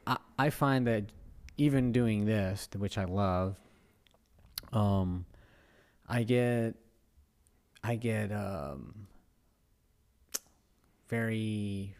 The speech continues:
I get fearful, and I find that the fear comes from trying to do it all on my own.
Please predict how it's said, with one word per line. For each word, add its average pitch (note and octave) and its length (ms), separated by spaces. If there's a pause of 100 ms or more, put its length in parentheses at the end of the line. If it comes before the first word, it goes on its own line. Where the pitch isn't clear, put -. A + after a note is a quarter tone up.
I A#2 80
get C3 120
fearful, B2 640 (600)
and A2 200
I A2 140
find A2 340
that G#2+ 140
the G2 60
fear A2+ 360
comes G#2 500
from G2 260
trying G#2 300
to G2 80
do F#2+ 180
it F#2+ 80
all F2+ 180
on F2+ 100
my E2+ 180
own. F#2+ 260